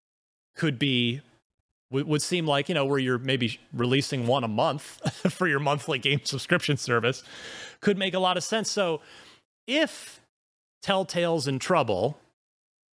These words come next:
we're not necessarily, you know, I don't, I don't know what their, you know, the, the original Telltale just kinda suddenly stop paying everyone and we're like, "We're bankrupt, we're done, sorry," and the doors are closed, so it can happen fast.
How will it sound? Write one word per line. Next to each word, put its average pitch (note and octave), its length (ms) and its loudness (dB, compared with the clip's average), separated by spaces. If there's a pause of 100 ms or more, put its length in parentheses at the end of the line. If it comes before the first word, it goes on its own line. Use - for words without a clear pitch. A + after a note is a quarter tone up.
we're A#2 80 -6
not C#3+ 160 2
necessarily, C#3 640 0 (100)
you C3+ 120 -2
know, G#2 160 0
I B2+ 180 -2
don't, C#3+ 240 -2
I C#3 100 2
don't F3 180 0
know D#3+ 180 2
what C3 180 -2
their, A#2+ 300 2 (800)
you A2 80 0
know, G2+ 120 6 (300)
the, D#3+ 140 6 (100)
the F#3+ 140 2
original A3 400 0
Telltale E3+ 720 0 (280)
just - 240 -2
kinda F3+ 280 2
suddenly E3 760 0 (800)
stop - 360 -2
paying E3+ 300 0
everyone C3+ 420 2
and B2 120 -2
we're B2 100 2
like, A#2+ 220 0
"We're F3+ 120 0
bankrupt, D3 460 0
we're B2+ 120 2
done, A#2 260 2
sorry," A#2 360 2
and G#2 80 -2
the A2 60 -2
doors A2 280 2
are G2+ 60 -6
closed, C3 420 0
so B2 180 2
it A#2 80 -2
can B2+ 100 -2
happen A#2+ 300 2
fast. C#3 520 -2